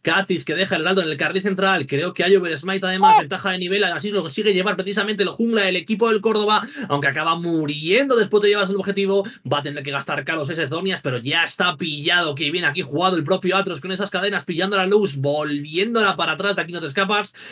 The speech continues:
Speaker 1: Heraldo en
Speaker 2: Claro.
Speaker 1: medio, torreta, setecientos veintiséis puntos de vida y un muy buen early por parte de los jugadores del Córdoba Cuervo. O sea, habían empezado uno tres, uno cuatro, pues se les acaba de dar la vuelta. Y es Clash el que ahora saca tres kills en el marcador y un poquito también, unos tres K más o menos,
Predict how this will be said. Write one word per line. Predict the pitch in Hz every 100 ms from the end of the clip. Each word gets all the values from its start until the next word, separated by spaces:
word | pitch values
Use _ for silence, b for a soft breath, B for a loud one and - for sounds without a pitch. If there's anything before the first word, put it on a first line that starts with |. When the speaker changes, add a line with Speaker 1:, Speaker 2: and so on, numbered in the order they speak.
| 202
Speaker 1:
Heraldo | 143 202 180
en |
Speaker 2:
Claro. | 135 196
Speaker 1:
medio, | 190
torreta, | 156 147 175 175
setecientos | 143 143 170 170 156
veintiséis | 147 143 -
puntos | 151 143
de | 127
vida | 135 156
y | 139
un | 135 135
muy | 185 262
buen | 240 202
early | 226 196 151
por | 135
parte | 151 175
de | 156
los | 139
jugadores | 131 127 143 175
del | 135
Córdoba | 113 131 180 156
Cuervo. | 123 160 220 B B -
O |
sea, | 113 123
habían | 120 131
empezado | 147 131 135 139
uno | 120
tres, | - 170 170
uno | 127
cuatro, | 113 135 202
pues | 196 120
se | 101
les | 110
acaba | 123 170
de | 127
dar | 113
la |
vuelta. | 110 127 180 185 B _
Y | - 143
es | 147
Clash | 196 151 117
el |
que | 110
ahora | 135 139
saca | 139 151 156
tres | 147 156
kills | - 160
en | 147
el | 139
marcador | 135 135 131 156
y | 131
un | 151
poquito | 160 156 165
también, | 135 143 135
unos | 120 123
tres | 190 151
K | 156
más | 151 139
o | 127
menos, | 135 165